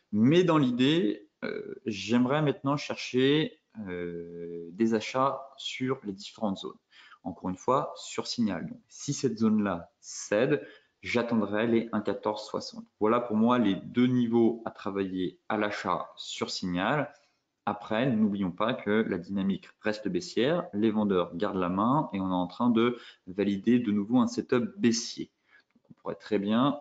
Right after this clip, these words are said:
retourner une nouvelle fois sur un quinze trente et derrière, pourquoi pas enfoncer la zone. Maintenant, en données daily, même en données daily, hein, on, finalement, on est venu taper la zone des supports, mais pour autant, derrière,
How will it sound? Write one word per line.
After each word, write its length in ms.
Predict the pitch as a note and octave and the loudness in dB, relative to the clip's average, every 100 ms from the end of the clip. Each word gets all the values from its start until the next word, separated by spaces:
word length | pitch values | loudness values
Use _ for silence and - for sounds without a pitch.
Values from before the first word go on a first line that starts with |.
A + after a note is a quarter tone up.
| - | -6
retourner 560 | F#2+ G2 C3 C3 C3 C3 | -2 4 4 4 2 4
une 120 | B2 | 6
nouvelle 240 | A#2+ A2 | 6 4
fois 240 | G2+ - A2 | 2 -2 -4
sur 140 | - | -2
un 100 | F#2 | -6
quinze 220 | E2 E2+ | -6 -12
trente 320 | - A2+ D3 F3 _ - - - _ - | -6 0 0 -2 _ -18 -18 -20 _ -6
et 60 | |
derrière, 400 | F#2+ F2+ G#2+ B2 | -4 -2 -2 -4
pourquoi 320 | G#2+ - F#2 | -8 -10 -8
pas 260 | - B2+ - | -2 0 0
enfoncer 400 | A2+ - A#2 - | -4 -2 -4 0
la 100 | A2 | 0
zone. 220 | F#2 - - _ _ _ _ _ _ _ - | 0 -2 -8 _ _ _ _ _ _ _ -2
Maintenant, 340 | A2+ G#2 A2 | 0 2 4
en 40 | G2+ | 4
données 240 | F#2+ F#2 | 2 2
daily, 600 | E2+ F#2+ G2 B2+ E3 E3+ - - - - - _ _ _ _ - - _ _ _ - _ _ _ _ - | 2 4 6 6 4 0 -10 -20 -20 -20 -20 _ _ _ _ -20 -20 _ _ _ -20 _ _ _ _ 2
même 240 | A2+ A2+ | 6 8
en 60 | G#2+ | 6
données 320 | G2+ G#2 G#2 | 4 2 4
daily, 440 | G#2+ B2+ F3 G3 | 4 4 4 2
hein, 100 | E3 | 2
on, 480 | D#3 C3+ A2+ G2+ F#2+ | 2 2 2 0 -6
finalement, 360 | - A2+ G#2+ A2+ | -2 2 4 4
on 40 | |
est 60 | G2 | 2
venu 180 | F#2+ G2 | 0 -4
taper 380 | - A2 - A2+ | -2 -2 2 2
la 120 | G2+ | 4
zone 140 | G2+ | 0
des 80 | F#2 | -2
supports, 440 | - - - E3 | -6 -6 2 2
mais 180 | A#2+ - _ | 2 0 _
pour 120 | G2 | -10
autant, 240 | F#2+ - C#3+ | -8 -2 -2
derrière, 460 | F#2 G2 C#3+ C#3+ | -2 -2 0 -2